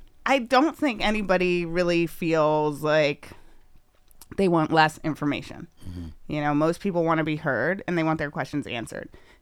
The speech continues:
Speaker 1: And unfortunately, in Holyoke for a long time, questions haven't gotten answered. They've just kind of gotten ignored.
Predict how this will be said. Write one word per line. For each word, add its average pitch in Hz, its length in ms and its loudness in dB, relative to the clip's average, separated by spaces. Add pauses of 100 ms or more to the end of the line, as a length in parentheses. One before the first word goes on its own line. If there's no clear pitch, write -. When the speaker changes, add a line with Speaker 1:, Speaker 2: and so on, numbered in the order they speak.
(140)
Speaker 1:
And 156 120 0
unfortunately, 156 840 -2 (720)
in 151 140 -2
Holyoke 151 500 0
for 170 140 -4
a 165 60 0
long 151 220 0
time, 170 600 2 (560)
questions 202 400 0
haven't 180 300 4
gotten 165 220 6
answered. 190 420 4
They've 165 140 2
just 170 180 -4
kind 175 260 0
of 165 220 -2
gotten 156 280 0
ignored. - 420 -10